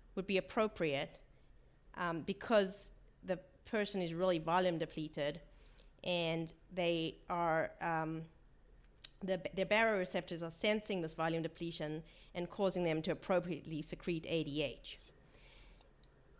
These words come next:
If the urine sodium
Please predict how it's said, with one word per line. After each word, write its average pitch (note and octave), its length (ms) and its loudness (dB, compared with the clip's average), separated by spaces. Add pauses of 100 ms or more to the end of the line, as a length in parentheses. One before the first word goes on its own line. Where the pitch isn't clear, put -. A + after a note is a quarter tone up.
If A3 420 2 (220)
the G3+ 400 -2
urine A#3+ 420 4
sodium G#3+ 640 4